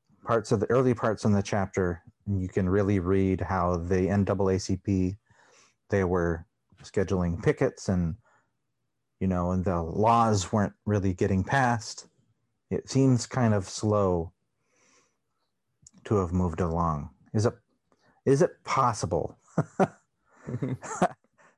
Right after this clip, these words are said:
Speaker 1: Oh man, I don't even wanna say it. I might edit this
Speaker 2: Well,
Speaker 1: part
Speaker 2: let,
Speaker 1: out.
Speaker 2: let me tell you an anecdote instead. Um,
Speaker 1: Okay.
Speaker 2: I think we have a sense of where you're headed, and none of us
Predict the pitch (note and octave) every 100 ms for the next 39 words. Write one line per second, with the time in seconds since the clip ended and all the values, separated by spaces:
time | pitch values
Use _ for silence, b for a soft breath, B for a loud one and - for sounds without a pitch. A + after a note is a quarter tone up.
0 | - C3+ A2 F#2 F#2 G2 F#2 E2+ - -
1 | C3+ A2 F#2+ F#2 F2+ E2 G2 E2 - _
2 | _ _ - - C3 C3 G2+ A2 F#2+ G2
3 | D#3+ E3+ G3+ F3 A#3+ B3+ A#3 A3+ G3+ D#3+
4 | D3 C#3+ A2 B2+ A#2 A2 B2 A2+ A2 -
5 | B2 A#2+ - C#3+ E3+ E3+ _ _ _ _
6 | - C#3+ C3+ A#2 C3 B2+ A#2+ A#2 A2 A2+
7 | A#2 A2 G#2+ G#2+ A2+ A2 A2